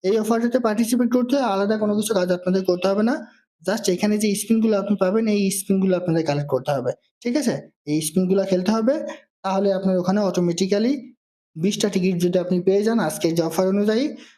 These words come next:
তাহলে ওই জায়গায় আপনি কিন্তু পার্টিসিপেট হয়ে যাবেন। আর যখন এটা আমরা পেমেন্ট পাবো, Bitget বলেন, যেখানে আপনি উইথড্র নেন না কেন, যখন এটা ট্রেড স্টার্ট হবে, ওই জায়গায়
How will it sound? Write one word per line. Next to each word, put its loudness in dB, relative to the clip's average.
তাহলে 0
ওই 2
জায়গায় 0
আপনি -2
কিন্তু -2
পার্টিসিপেট -2
হয়ে 0
যাবেন। -2
আর -4
যখন 2
এটা 0
আমরা 0
পেমেন্ট 0
পাবো, -2
Bitget 0
বলেন, 2
যেখানে 0
আপনি -2
উইথড্র 0
নেন 0
না 0
কেন, 0
যখন 0
এটা 0
ট্রেড 0
স্টার্ট -2
হবে, 2
ওই 2
জায়গায় 0